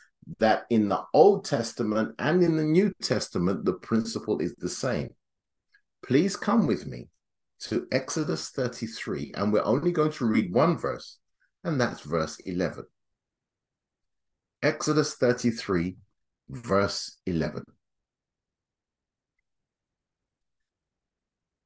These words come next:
The Bible says the following, and I'm reading from the King James Version of the Bible. "And the Lord spake unto Moses face to face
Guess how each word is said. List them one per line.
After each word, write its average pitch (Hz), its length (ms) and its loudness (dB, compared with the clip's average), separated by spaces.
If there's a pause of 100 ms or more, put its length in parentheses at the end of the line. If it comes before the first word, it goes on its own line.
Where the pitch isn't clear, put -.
(220)
The 107 100 4
Bible 151 520 4
says 101 440 2
the 92 120 -4
following, 82 460 2
and 80 100 0
I'm 78 140 0
reading 82 280 -2
from 82 140 -4
the 78 80 0
King 76 340 -6
James 69 280 -6
Version 69 360 -6
of 60 80 -12
the - 80 -8
Bible. - 400 -12 (800)
"And 117 160 6
the 120 60 10
Lord 147 500 8
spake 120 460 2
unto 107 220 0
Moses 71 840 -2 (160)
face - 540 0
to 113 100 -2
face - 580 -6